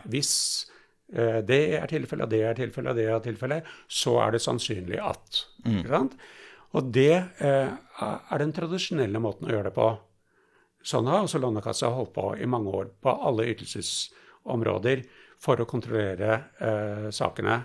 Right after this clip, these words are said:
Speaker 2: Mm.
Speaker 1: Regelbasert, altså ved hjelp av faste algoritmer. Men det blir veldig firkantet. Ikke sant? Det blir jo lite presis. Så da er det veldig mye bedre å bruke statistiske metoder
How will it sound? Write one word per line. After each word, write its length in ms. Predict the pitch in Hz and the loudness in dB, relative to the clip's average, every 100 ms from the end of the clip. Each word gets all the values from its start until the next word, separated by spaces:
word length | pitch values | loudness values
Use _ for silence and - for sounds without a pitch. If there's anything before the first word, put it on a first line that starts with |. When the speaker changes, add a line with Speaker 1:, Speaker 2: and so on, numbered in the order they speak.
| - - | -4 2
Speaker 2:
Mm. 320 | 127 107 107 | 4 4 0
Speaker 1:
Regelbasert, 880 | 127 117 98 98 95 113 - 160 208 | 0 2 2 0 0 0 2 0 0
altså 200 | 202 139 | -6 -4
ved 120 | 104 | -6
hjelp 100 | 101 | -6
av 80 | - | -10
faste 280 | - - - | -8 -8 -6
algoritmer. 580 | 87 92 107 - 90 92 - _ _ - - - - | -8 -6 -6 -6 -6 -8 -12 _ _ -20 -20 -14 -4
Men 140 | 135 | -2
det 160 | 120 123 | 0 0
blir 120 | 170 | 0
veldig 280 | 208 165 160 | 2 0 0
firkantet. 560 | 202 - 156 147 233 - _ _ _ _ _ _ _ _ - _ _ | -4 -6 -6 -6 -6 -8 _ _ _ _ _ _ _ _ -20 _ _
Ikke 80 | - | -4
sant? 160 | 190 180 | -2 0
Det 100 | 135 | 0
blir 180 | 156 | 0
jo 160 | 202 220 | 0 -2
lite 640 | 151 170 160 160 110 - | -4 -2 -2 -2 -4 -6
presis. 580 | 151 160 220 226 - - _ _ _ - - - | -6 -4 -4 -2 -2 -2 _ _ _ -20 -20 -20
Så 140 | - - | -8 0
da 100 | 151 | 2
er 40 | 175 | 2
det 40 | |
veldig 360 | 175 175 143 139 | 2 2 2 2
mye 180 | 151 147 | 2 2
bedre 460 | 147 131 123 180 220 277 | 2 2 0 -4 -6 -6
å 80 | |
bruke 320 | 143 151 - 143 | -4 -4 -4 -8
statistiske 720 | 151 - 151 - - 127 170 | -10 -6 -2 -2 -4 -8 -6
metoder 580 | 147 - 135 110 160 | -8 -6 -4 -2 -2